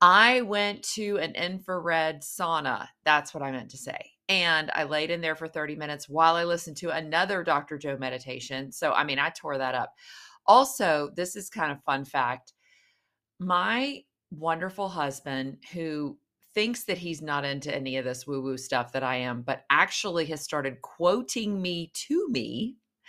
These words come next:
And it was his idea that we did the infrared sauna and all the good things on f-, Monday. And he went to the appointment and sat in the wrong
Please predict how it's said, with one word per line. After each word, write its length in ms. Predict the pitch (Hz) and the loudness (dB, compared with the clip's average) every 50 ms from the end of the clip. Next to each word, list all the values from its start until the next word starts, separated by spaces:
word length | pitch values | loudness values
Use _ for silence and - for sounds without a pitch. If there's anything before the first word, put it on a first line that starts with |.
| - - - - - _ _ _ 208 | -20 -20 -20 -20 -20 _ _ _ 6
And 600 | 233 262 294 294 254 214 180 170 175 175 175 - | 6 8 8 8 6 6 6 4 4 2 0 -2
it 80 | - 185 | -2 -2
was 160 | 165 160 160 | 0 -2 -2
his 200 | - 208 202 196 | -2 -4 0 2
idea 360 | 180 160 151 147 156 156 147 | 4 4 4 2 0 0 0
that 140 | 147 160 139 | 0 0 -2
we 100 | 131 151 | -4 -4
did 560 | 143 151 151 147 147 143 143 143 - - 147 139 | -2 0 0 2 2 2 2 0 -4 -10 -10 -8
the 420 | 143 147 139 135 135 135 131 131 131 - | -6 -4 -4 -4 -4 -4 -6 -6 -6 -6
infrared 500 | 147 143 139 - 143 139 139 135 131 131 | -8 -8 -6 -8 -6 -4 -4 -4 -4 -6
sauna 580 | - - 151 139 135 135 131 131 131 131 131 - - | -8 -10 -8 -6 -6 -4 -4 -4 -4 -4 -4 -6 -6
and 140 | 143 135 - | -8 -4 0
all 200 | - 147 143 143 | 0 2 2 0
the 100 | 147 147 | -2 -2
good 240 | 143 143 139 139 - | -2 -2 -4 -4 -4
things 500 | 139 135 131 131 131 127 131 131 - - | -6 -4 -4 -2 -4 -4 -6 -8 -6 0
on 220 | - 147 147 156 156 | 2 2 2 2 0
f-, 180 | 147 - - _ _ _ _ _ _ _ _ _ _ _ - | -4 -10 -18 _ _ _ _ _ _ _ _ _ _ _ -6
Monday. 520 | 147 147 139 139 131 131 120 123 127 123 - - - - - - - _ _ | -2 -2 0 0 0 0 0 -2 -2 -4 -8 -14 -16 -16 -16 -16 -18 _ _
And 320 | 226 233 240 254 254 240 240 | 8 8 10 8 6 6 4
he 120 | 233 208 | 0 0
went 180 | 175 180 170 - | 0 0 -2 -2
to 60 | 170 | -2
the 120 | 170 156 | -2 -2
appointment 600 | 147 147 - 165 156 147 - 151 147 147 143 139 - | -2 -2 -2 -2 -2 0 0 -2 -2 -2 -4 -4 -4
and 140 | 151 156 147 | -6 -6 -6
sat 380 | - - - 170 156 151 143 | -6 0 2 4 4 6 4
in 120 | - 147 147 | 2 -2 -4
the 100 | 147 143 | -4 -2
wrong 380 | 151 156 151 151 151 151 151 | 0 0 0 0 0 -4 -10